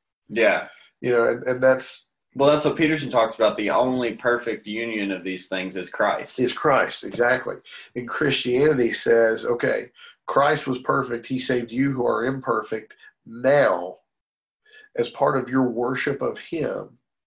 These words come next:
Speaker 2: and as one of the outcomes of his spirit being inside of you, now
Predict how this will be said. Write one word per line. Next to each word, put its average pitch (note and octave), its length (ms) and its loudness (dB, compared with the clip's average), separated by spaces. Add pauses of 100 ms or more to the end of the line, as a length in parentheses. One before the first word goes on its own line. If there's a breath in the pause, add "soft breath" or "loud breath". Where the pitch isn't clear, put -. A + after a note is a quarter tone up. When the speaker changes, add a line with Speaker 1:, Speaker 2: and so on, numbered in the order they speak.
(680 soft breath)
Speaker 2:
and B2+ 400 0
as A#2+ 220 -4
one B2+ 160 -2
of A#2 200 -2
the A#2 400 -8 (120)
outcomes A#2 720 -2
of A2+ 260 -6
his C3+ 300 -4
spirit B2 460 -4
being A#2+ 380 -10
inside C#3 540 -4
of G#2 160 -4
you, G#2 280 -16 (680 soft breath)
now A2+ 580 0